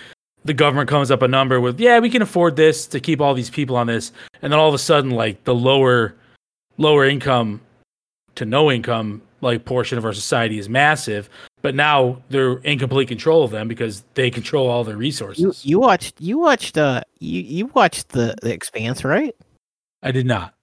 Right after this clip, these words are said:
Speaker 1: I've heard
Speaker 2: Okay.
Speaker 1: you guys talk about it quite a bit, but I've
Speaker 2: Yeah,
Speaker 1: yet
Speaker 2: no,
Speaker 1: to,
Speaker 2: that,
Speaker 1: yet to
Speaker 2: that,
Speaker 1: look
Speaker 2: that,
Speaker 1: at it.
Speaker 2: that, that, that, that's,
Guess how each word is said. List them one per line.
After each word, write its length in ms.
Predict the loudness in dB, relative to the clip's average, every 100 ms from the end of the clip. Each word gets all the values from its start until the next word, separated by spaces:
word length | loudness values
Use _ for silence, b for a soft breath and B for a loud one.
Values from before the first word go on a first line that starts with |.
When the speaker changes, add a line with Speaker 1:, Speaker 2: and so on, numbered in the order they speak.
| _
Speaker 1:
I've 180 | -4 -2
heard 140 | -2 0
Speaker 2:
Okay. 100 | 0
Speaker 1:
you 60 | 2
guys 160 | 2 2
talk 240 | 2 2
about 180 | 2 2
it 60 |
quite 200 | 2 2
a 40 | 2
bit, 240 | 0 -6 _ _ _ -6
but 140 | -2
I've 80 | 0
Speaker 2:
Yeah, 120 | 2
Speaker 1:
yet 140 | 2 4
Speaker 2:
no, 100 | 4
Speaker 1:
to, 80 |
Speaker 2:
that, 80 | 4
Speaker 1:
yet 200 | 2 0
to 60 | 2
Speaker 2:
that, 100 | 0
Speaker 1:
look 100 | 2
Speaker 2:
that, 80 | -2
Speaker 1:
at 60 | -2
it. 100 | -4
Speaker 2:
that, 120 | -6 -4
that, 240 | -2 -4 0
that, 200 | -2 -2 _
that's, 420 | -4 -2 -4 -12